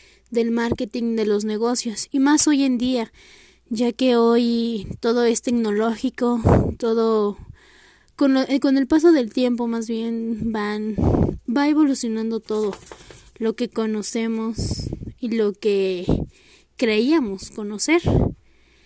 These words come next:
Y al igual que, que todo,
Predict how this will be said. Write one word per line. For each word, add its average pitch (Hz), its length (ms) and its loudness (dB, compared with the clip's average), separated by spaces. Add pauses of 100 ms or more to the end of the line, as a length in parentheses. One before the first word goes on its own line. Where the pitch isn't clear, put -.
(400)
Y 302 600 4
al 285 160 2
igual 294 300 2
que, 294 420 4 (1300)
que 262 140 -4
todo, 240 580 2